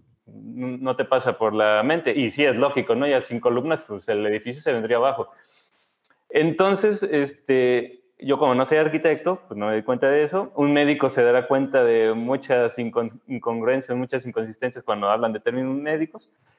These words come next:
Este, pues, a mí me salta, eh, cuando empiezan a,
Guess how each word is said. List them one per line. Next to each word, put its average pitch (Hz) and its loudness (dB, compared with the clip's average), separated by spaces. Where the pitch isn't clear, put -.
Este, 113 -4
pues, 120 -2
a 135 4
mí 135 2
me 143 2
salta, 139 2
eh, 131 -4
cuando 135 2
empiezan 131 -2
a, 110 0